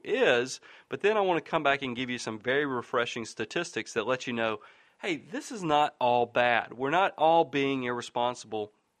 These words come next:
with the credit cards, and this is what's gonna let the Money Guy Show go beyond common sense and let you hear what you're probably not hearing anywhere else, that credit cards, sure, they have their problems, they're dangerous,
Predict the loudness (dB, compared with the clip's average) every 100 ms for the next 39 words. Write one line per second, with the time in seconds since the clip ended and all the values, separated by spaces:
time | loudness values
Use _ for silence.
0 | _ _ _ _ -12 -4 -2 -2 2 4
1 | 4 2 0 0 -4 -12 -20 -20 -8 -6
2 | -6 -2 0 0 0 2 2 2 2 2
3 | 2 0 2 0 0 0 -2 0 2 2
4 | 2 -2 -4 -4 -6 -6 -4 -4 -4 -4
5 | -6 -4 -4 -2 -4 -4 -4 -4 -2 -2
6 | 0 -2 -2 -4 -6 -6 -8 -10 -8 -6
7 | -6 -6 -10 -6 -4 -4 -10 -20 _ -8
8 | -6 0 4 4 2 -2 0 2 4 2
9 | 2 -2 4 4 4 0 -4 -4 -2 -2
10 | -2 -6 -10